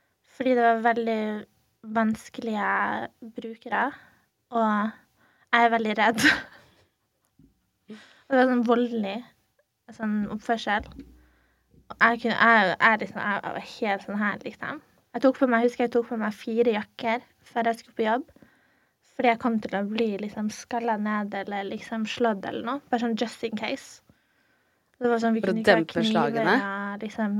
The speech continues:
Speaker 1: ja. Skummelt, altså.
Speaker 2: Oi.
Speaker 1: Det tror jeg er det mest, noe av det mest traumatiserende jeg har gjort i hele mitt liv. Du, sånn, jeg vil heller dø enn å gjøre det igjen.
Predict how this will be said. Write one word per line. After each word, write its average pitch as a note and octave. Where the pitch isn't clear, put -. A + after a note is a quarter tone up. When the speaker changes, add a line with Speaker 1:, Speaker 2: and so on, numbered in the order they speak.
Speaker 1:
ja. D4+
Skummelt, A3
altså. A#3+
Speaker 2:
Oi. F3
Speaker 1:
Det B3+
tror D4+
jeg C#4+
er -
det B3
mest, A#3+
noe A#3+
av B3
det A3+
mest A3+
traumatiserende G#3+
jeg -
har G#3+
gjort -
i -
hele A3+
mitt G#3
liv. A#3+
Du, B3+
sånn, A#3+
jeg A#3+
vil A#3+
heller G#3+
dø A3
enn G3+
å G3
gjøre F#3+
det -
igjen. B3+